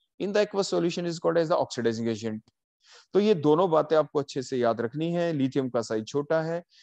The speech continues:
इसलिए वो क्या करता है, इलेक्ट्रॉन तो धीरे धीरे लूज करेगा, but whenever it loses the electron, it get heavily hydrated in the aqueous solution and get, and get stabilized। Due to that,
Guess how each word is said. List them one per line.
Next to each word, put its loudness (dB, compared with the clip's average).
इसलिए 2
वो 4
क्या 4
करता 0
है, 0
इलेक्ट्रॉन 2
तो 2
धीरे -4
धीरे -2
लूज -2
करेगा, -2
but -2
whenever 2
it -4
loses -2
the 2
electron, -2
it -6
get 2
heavily 0
hydrated 0
in -6
the 4
aqueous 0
solution 0
and -2
get, -2
and -4
get -2
stabilized। 0
Due -2
to 0
that, 4